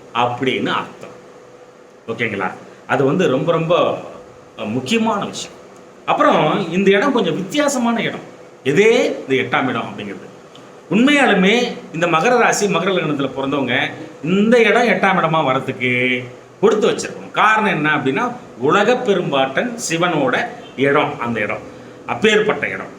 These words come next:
அதனால பாருங்க, நீங்க எவ்வளோ விஷயங்களை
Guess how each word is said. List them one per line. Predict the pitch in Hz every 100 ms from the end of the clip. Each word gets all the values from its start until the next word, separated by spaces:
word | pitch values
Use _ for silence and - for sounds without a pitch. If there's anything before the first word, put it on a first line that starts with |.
| - -
அதனால | 196 262 202 131 139 - - - -
பாருங்க, | 185 196 131 104 113 - - - - - - - - -
நீங்க | 151 180 190 147 123 131 170 170 - - - - - - - - - -
எவ்வளோ | 139 175 220 277 269
விஷயங்களை | 220 220 190